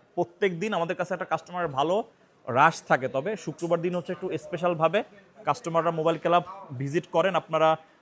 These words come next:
পছন্দ করেন। এই জন্য আমরাও আপনাদের জন্য শুক্রবারের আয়োজনটা একটু সুন্দরভাবে করতে পারি। So, যাই হোক, সকলে আসবেন। আর ভিডিওটা আসলে এই, আহ, লাস্ট টাইমে ভিডিও করা হয়তো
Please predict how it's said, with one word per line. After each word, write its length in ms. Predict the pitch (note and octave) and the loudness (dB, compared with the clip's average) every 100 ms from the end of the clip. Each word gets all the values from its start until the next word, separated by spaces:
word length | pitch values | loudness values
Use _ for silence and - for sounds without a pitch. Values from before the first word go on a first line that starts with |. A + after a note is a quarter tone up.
| _ | _
পছন্দ 400 | - D3+ E3+ F3+ | 0 0 0 -2
করেন। 220 | F#3 F#3+ A#3 | 2 2 2
এই 80 | |
জন্য 180 | D3+ D#3 E3 | -2 0 0
আমরাও 280 | C3+ D3 | 0 2
আপনাদের 340 | E3+ D3+ E3 E3 | 2 2 -2 -4
জন্য 160 | E3 F#3+ | -4 -6
শুক্রবারের 500 | - D3+ - D#3+ E3 | -8 -10 -4 0 0
আয়োজনটা 520 | C3 D#3 E3 E3+ C3 | 4 6 6 0 -4
একটু 160 | B2+ D3 | -6 -6
সুন্দরভাবে 500 | - E3 F3 F3 F3+ F3 | -6 -2 2 2 2 -2
করতে 200 | E3 F#3 | -2 2
পারি। 280 | F3 G3+ - - _ _ _ | 4 2 0 -10 _ _ _
So, 100 | F3 | 4
যাই 120 | F3 F#3 | 6 6
হোক, 100 | A3 | 4
সকলে 340 | F3+ E3 F#3 | 2 2 4
আসবেন। 360 | E3 E3+ F3 G#3+ | 6 6 4 -2
আর 100 | E3+ | -2
ভিডিওটা 380 | C3 D#3 G3 G#3 | -4 -2 0 0
আসলে 240 | F#3+ G#3+ | 0 -2
এই, 280 | A#3 F3 G3 G#3+ D3+ | -2 -2 -2 -4 -4
আহ, 100 | C3+ C3 | -2 4
লাস্ট 220 | D3 - | 4 2
টাইমে 200 | G3 G3 | -2 -4
ভিডিও 220 | F3+ D#3+ F#3+ | -4 -2 0
করা 200 | F#3+ F#3 | 0 2
হয়তো 360 | G3 G#3+ A#3 | 2 4 2